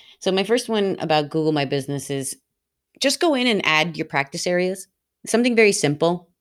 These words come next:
Um, if you haven't done that already, uh, I think that it's super important to just exploit what is out there already available to you, because it isn't that hard. And even if you just, and in this case, you could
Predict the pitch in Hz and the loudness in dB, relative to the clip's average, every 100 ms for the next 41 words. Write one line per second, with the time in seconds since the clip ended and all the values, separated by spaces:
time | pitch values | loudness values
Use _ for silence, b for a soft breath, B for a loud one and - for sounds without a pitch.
0 | _ - 156 143 143 147 165 170 170 147 | _ -6 -4 -4 -4 -2 0 0 2 0
1 | 151 151 147 123 131 156 - _ _ _ | 2 2 2 0 0 -2 -6 _ _ _
2 | _ _ - 131 127 113 - - - - | _ _ -4 -2 0 -2 -4 -8 -6 -2
3 | 160 185 180 160 156 - 185 165 151 - | 0 0 2 0 0 -2 -2 -2 -2 -2
4 | 151 160 160 135 139 - - - - 131 | -2 -2 -4 -8 -8 -6 -6 -6 -8 -2
5 | 143 151 - 131 147 - 147 139 135 - | 0 -2 -4 -2 -2 -2 -6 -2 -4 -2
6 | 147 143 131 135 139 127 127 135 156 160 | 0 0 0 0 2 0 2 2 2 0
7 | 170 202 196 202 220 214 180 175 160 147 | -2 -4 0 2 0 -2 -8 -6 -4 -4
8 | 190 196 160 143 - 165 87 - 175 _ | -2 -4 -4 -6 -2 -2 -2 -10 -20 _
9 | 147 139 139 - - _ - 208 233 226 | -4 -2 -2 -6 -12 _ -6 0 0 -2
10 | 190 180 175 - - - _ _ _ _ | -4 -4 -4 -6 -12 -20 _ _ _ _
11 | 151 156 170 240 - 156 139 - 151 175 | -2 0 4 2 2 0 0 -6 -8 -8
12 | - 294 247 147 202 | -2 2 4 4 0